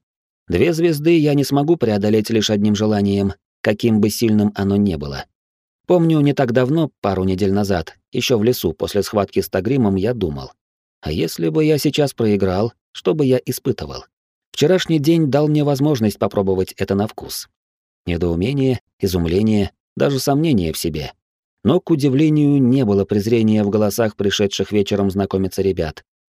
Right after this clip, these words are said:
Были усмешки, подколки и подначки, почти никто не пытался втоптать меня в грязь. И я понял, что ничуть не горюю по своему поражению. Пусть мне не стать старшим сейчас,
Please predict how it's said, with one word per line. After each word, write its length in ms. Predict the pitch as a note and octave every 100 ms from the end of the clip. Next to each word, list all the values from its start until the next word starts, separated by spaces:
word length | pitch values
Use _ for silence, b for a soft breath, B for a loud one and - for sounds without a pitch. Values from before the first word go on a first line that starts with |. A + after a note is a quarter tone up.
| -
Были 200 | F3+ E3
усмешки, 540 | G#2+ G2+ C#3+ C#3+ -
подколки 600 | A2+ - E2+ C3 C#3 G#2
и 60 | F2+
подначки, 600 | - F2 A2 B2+ - G#2 - _ _
почти 280 | - F#2 -
никто 300 | C#3+ A#2 -
не 100 | B2+
пытался 440 | G#2 G#2 A#2 G#2+ G#2
втоптать 500 | - G#2 - G2+ G#2
меня 200 | G2+ F#2+
в 40 |
грязь. 400 | F2 D2 - - _ _ _ _ -
И 100 | D2+
я 160 | E2
понял, 440 | - C#3+ C#3+ D#3+ D#3
что 240 | - C3
ничуть 380 | A#2+ A#2+ C#3 C3
не 80 | B2+
горюю 420 | A#2+ A#2+ C#3+ F#2+
по 100 | E2+
своему 380 | - F2 E2+ F2
поражению. 680 | F2+ F2+ E2+ E2 D2+ D2 - _ _ _ -
Пусть 300 | A2 G#2 -
мне 200 | G2+ G2+
не 120 | G2+
стать 260 | - C3 -
старшим 400 | - F#2+ - F#2
сейчас, 500 | - F2 C3+ D3